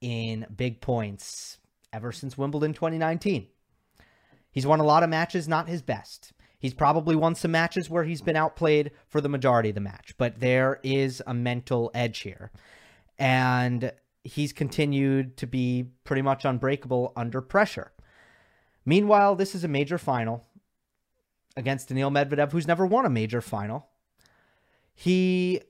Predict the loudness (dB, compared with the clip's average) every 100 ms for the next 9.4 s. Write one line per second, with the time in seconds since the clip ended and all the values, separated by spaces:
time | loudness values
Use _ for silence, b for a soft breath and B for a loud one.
0 | _ -8 0 0 2 0 0 2 4 4
1 | 0 -2 -2 -2 -2 0 2 2 -2 -2
2 | -2 -2 -2 -4 -6 -12 -14 -10 -10 -2
3 | -2 0 0 0 0 -4 -4 -10 -6 -4
4 | -4 -6 -8 -6 -6 -6 -6 -4 -2 -2
5 | -2 -2 -4 -6 -8 -8 -10 -10 -8 -6
6 | -6 -2 -2 -2 -4 -4 B B -4 -4
7 | -2 -4 -4 -2 -4 -8 -14 _ _ 0
8 | 0 -2 _ b b b b b b 4
9 | 6 6 4 -2